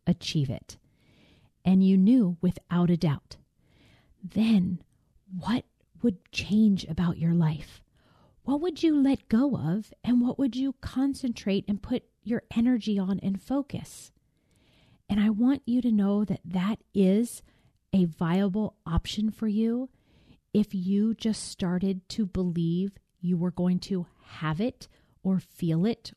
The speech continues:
or get it or accomplish it no matter what.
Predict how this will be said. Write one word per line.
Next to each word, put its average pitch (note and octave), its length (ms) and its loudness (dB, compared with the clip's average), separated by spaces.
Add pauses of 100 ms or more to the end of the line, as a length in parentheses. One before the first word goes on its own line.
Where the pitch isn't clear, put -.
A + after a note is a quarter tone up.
or F#3+ 160 -4 (100)
get C#3+ 220 -6
it A#3+ 380 -6
or G3 160 -4
accomplish - 600 -6
it A3 240 -4 (840)
no E3 480 2 (160)
matter D3+ 520 2 (280)
what. - 460 -6